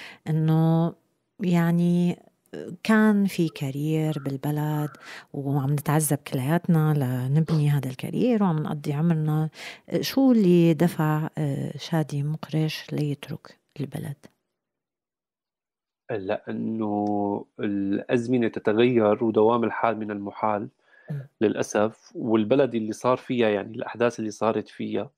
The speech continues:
Speaker 2: آه، صارت البلد غير قابلة لأنك أنت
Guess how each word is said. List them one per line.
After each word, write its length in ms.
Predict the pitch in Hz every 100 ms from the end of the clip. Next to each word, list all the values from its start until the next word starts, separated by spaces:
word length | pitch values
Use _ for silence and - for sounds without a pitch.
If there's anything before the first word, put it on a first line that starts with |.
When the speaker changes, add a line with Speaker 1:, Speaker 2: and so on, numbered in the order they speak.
| - _ _ _ _ -
Speaker 2:
آه، 720 | 120 113 113 113 110 113 - _ _ -
صارت 360 | - 151 143
البلد 360 | 127 127 131 127
غير 340 | 135 135 170 151
قابلة 520 | - 135 120 120 117
لأنك 440 | 120 127 117 117
أنت 220 | 135 120